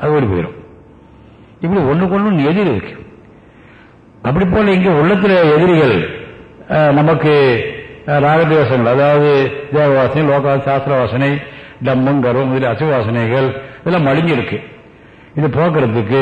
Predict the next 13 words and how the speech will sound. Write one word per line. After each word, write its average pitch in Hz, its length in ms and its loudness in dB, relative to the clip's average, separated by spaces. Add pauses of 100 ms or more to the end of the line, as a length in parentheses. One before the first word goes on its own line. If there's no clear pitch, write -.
(300)
நல்ல 143 200 0
வாசனை 127 260 0
பழகணும். 92 440 -8 (1800)
அது 143 120 -6
நல்ல 127 180 -2
வாசனைகள் 123 640 -2 (340)
தெரிஞ்சு 156 380 0
பழகணும். 110 480 -2 (920)
கோபம் 151 320 -2
வருதா, 127 320 0 (560)
அது 151 120 -4
பொறுமை, 120 460 -2
சகிப்புத்தன்மை, 123 760 -2